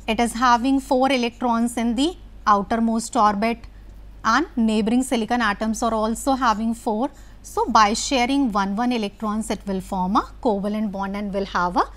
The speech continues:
stable structure over here. Covalent bondings can be achieved in two ways. There are two ways,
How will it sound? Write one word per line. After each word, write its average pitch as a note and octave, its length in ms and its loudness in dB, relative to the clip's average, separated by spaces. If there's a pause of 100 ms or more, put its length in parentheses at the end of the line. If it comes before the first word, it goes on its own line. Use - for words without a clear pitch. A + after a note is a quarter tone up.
(260)
stable B3 460 0
structure - 460 -4
over F3+ 300 -4
here. F3 280 -6 (1500)
Covalent A4 480 4
bondings C4 480 0 (100)
can A3 260 -2
be D4 180 -4
achieved C4 560 -2 (400)
in D#4 220 6
two C#4+ 200 4
ways. F3+ 220 -6 (160)
There B3+ 240 2
are D4 60 0 (120)
two F#4 140 4 (100)
ways, F#3+ 240 -4